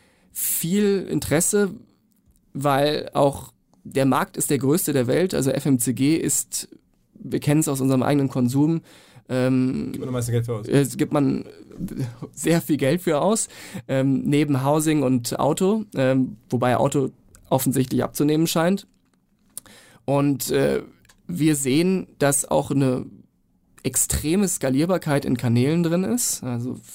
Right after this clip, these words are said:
Speaker 1: äh, im E-Commerce, im Direct-to-Consumer, aber auch, äh, mit Handelspartnern und, äh, sind da aufgeschlossen gegenüber Gesprächen, vorausgesetzt, es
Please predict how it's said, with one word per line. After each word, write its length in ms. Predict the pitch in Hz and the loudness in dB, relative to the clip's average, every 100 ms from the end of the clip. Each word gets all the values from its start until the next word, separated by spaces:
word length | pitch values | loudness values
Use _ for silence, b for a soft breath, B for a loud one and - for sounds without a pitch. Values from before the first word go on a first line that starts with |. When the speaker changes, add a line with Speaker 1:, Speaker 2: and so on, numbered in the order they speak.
| - | -14
Speaker 1:
äh, 500 | - 117 - - - | -10 -10 -10 -14 -14
im 140 | - 131 | -4 -2
E-Commerce, 800 | 139 147 135 127 123 123 - - | 0 0 2 2 2 0 -2 -2
im 200 | 123 120 B B - | -4 -6 B B -2
Direct-to-Consumer, 920 | 127 135 131 120 123 120 135 135 120 - | 0 0 -4 -2 0 2 2 0 -4 -6
aber 320 | - 131 - | -2 0 0
auch, 420 | 135 175 - 113 | 0 0 -2 -6
äh, 360 | - 135 139 - | -2 -2 0 0
mit 160 | 123 | 0
Handelspartnern 720 | 120 160 180 - 175 185 202 208 B B B B _ | 2 2 0 0 -2 0 -2 -2 B B B B _
und, 460 | 127 139 147 - | 0 2 2 0
äh, 260 | 139 139 143 - - - - 139 | 0 2 0 -2 -10 -18 -20 -10
sind 300 | 139 156 160 | -2 -2 0
da 240 | 151 151 B B | 0 0 B B
aufgeschlossen 680 | - 147 175 170 156 156 156 | 0 2 2 0 0 2 2
gegenüber 320 | 139 143 143 | 0 0 0
Gesprächen, 840 | 131 120 - 147 165 175 180 - - - | 0 -4 -4 -2 -2 -2 -2 -6 -12 -8
vorausgesetzt, 760 | - 135 147 - 147 151 - | -2 2 2 0 0 0 -2
es 160 | - | -6